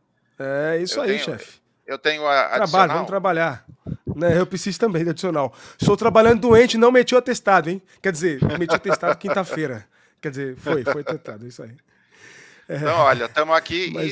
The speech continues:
Speaker 2: e surpresas, surpresas grandes aí pro, pro mês de novembro. A gente vai com-, é, comemorar à altura. Altos
Speaker 1: É isso aí.
Speaker 2: convidados, teremos,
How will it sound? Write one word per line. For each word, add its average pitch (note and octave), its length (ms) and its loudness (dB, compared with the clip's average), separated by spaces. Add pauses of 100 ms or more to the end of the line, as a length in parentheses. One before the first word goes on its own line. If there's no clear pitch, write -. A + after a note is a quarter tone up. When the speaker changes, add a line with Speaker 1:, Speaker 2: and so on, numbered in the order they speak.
(100)
Speaker 2:
e - 40 -20
surpresas, F3 920 -14
surpresas D#3 680 -16
grandes C#3 560 -16
aí C3 160 -10
pro, B2 640 -18 (320)
pro C3 120 -18
mês C3+ 260 -12
de B2+ 80 -18
novembro. B2+ 680 -18 (180)
A A2+ 100 -12
gente A#2+ 300 -20
vai B2 220 -10
com-, C3 320 -20
é, A2+ 480 -12
comemorar B2 640 -10 (540)
à A#2+ 80 -2
altura. C3+ 720 -8 (220)
Altos B2+ 380 -4
Speaker 1:
É - 40 -20
isso - 80 -20
aí. D3+ 160 -10
Speaker 2:
convidados, C3+ 640 -4
teremos, C#3 640 -12